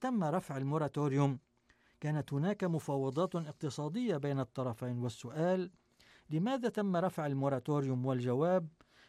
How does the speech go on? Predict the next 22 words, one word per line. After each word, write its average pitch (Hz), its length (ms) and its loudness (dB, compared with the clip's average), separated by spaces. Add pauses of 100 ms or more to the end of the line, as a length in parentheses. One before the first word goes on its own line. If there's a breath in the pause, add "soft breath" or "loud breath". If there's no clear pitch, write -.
(100)
أن 147 140 2
الحكومة 185 540 0
الكندية 175 600 0
اعتبرت 170 500 -2
أن 147 180 0
النزاع 147 560 -2
هدأ، 127 500 -2 (540 soft breath)
لكن 131 240 -4
عندما 147 400 -2
تنظر 143 420 0
إلى 131 160 -4
الوضع 143 320 -2
على 131 220 -2
الأرض، 160 400 -4 (240 soft breath)
فإنك 151 540 -2
ترى 208 240 2
بأن 165 320 -2
الجزائريين 160 840 -2
كانوا 151 320 -2
سيرحلون 147 800 -2
عن 165 160 -2
كندا، 147 460 0